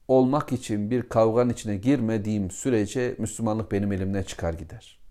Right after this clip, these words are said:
Allah'ın dinini yaşamak için bir mücadeleyi hayatımın önüne koyacağım.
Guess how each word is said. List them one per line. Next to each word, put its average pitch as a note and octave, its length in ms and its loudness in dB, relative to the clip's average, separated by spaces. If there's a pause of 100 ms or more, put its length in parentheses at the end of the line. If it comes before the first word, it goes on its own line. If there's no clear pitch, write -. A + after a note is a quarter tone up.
(500)
Allah'ın B2+ 540 2
dinini B2+ 320 4
yaşamak A#2 480 -2
için G#2+ 360 -4
bir A2+ 100 0
mücadeleyi G2+ 880 2
hayatımın A2+ 460 2
önüne A2 220 2
koyacağım. E2 500 -4